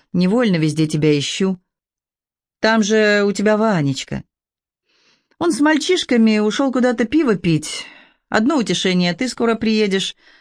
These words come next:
Что там у тебя журчит? Ты опять писаешь?» Догадка привела ее в восторг. «Да нет, я в ванной», угрюмо ответил я, закручивая кран. «А что ты такой мрачный?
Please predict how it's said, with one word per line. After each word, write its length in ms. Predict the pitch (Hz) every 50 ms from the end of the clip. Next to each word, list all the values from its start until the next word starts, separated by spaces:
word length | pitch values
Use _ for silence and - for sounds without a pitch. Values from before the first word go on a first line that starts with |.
| _ _ _ _
Что 180 | - - 330 349
там 140 | 339 349
у 40 | 320
тебя 200 | 320 294 240 262
журчит? 480 | 233 226 233 220 220 - 208 196 185 -
Ты 80 | -
опять 340 | 220 214 214 - 381 427 -
писаешь?» 560 | - 233 165 151 - 160 151 147 143 - - - _ _ _ _ _ -
Догадка 480 | 151 156 175 170 165 165 160 - 170
привела 320 | 151 156 160 156 160 160 156
ее 220 | 156 156 156 156
в 40 | 151
восторг. 540 | 156 160 156 160 - 160 147 143 143 - _ _ _ _ _ _ _ _ _ _ _ _
«Да 200 | - 170 185 247
нет, 280 | 240 233 196 160 - -
я 220 | 139 143 139 139
в 60 | 135 135
ванной», 500 | 147 165 180 170 147 139 139 139 139 139
угрюмо 340 | 139 143 151 151 147 147
ответил 320 | 143 135 143 143 135 147 143
я, 200 | 151 180 180 160
закручивая 560 | 151 147 - 147 143 135 - 147 143 147 139
кран. 400 | - - 147 147 143 139 139 - _ _ _ _ _ _ _ _ _ _ _ _ _ _ _ -
«А 100 | - 240
что 180 | - - 370 302
ты 100 | 330 285
такой 260 | 277 254 262 277 262
мрачный? 760 | 220 180 165 160 165 170 180 175 - - 208 208 208 208